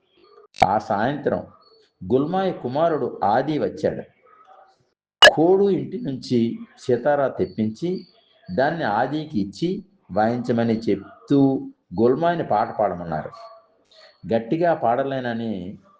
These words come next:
ఆమె అంటే, "ఏమీ పర్వాలేదు, నీ గొంతులో ఒక విధమైన వేదన ఉంది. అట్టి వేదన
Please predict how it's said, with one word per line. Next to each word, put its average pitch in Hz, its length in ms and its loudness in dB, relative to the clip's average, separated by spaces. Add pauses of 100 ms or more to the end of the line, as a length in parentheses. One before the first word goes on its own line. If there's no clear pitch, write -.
(160)
ఆమె 117 220 0
అంటే, 98 720 0
"ఏమీ 117 400 4
పర్వాలేదు, 98 640 0 (540)
నీ 131 160 2
గొంతులో 139 500 0
ఒక 135 400 0
విధమైన 123 960 0 (140)
వేదన 156 500 2
ఉంది. 123 320 -6 (800)
అట్టి 127 280 0
వేదన 127 800 0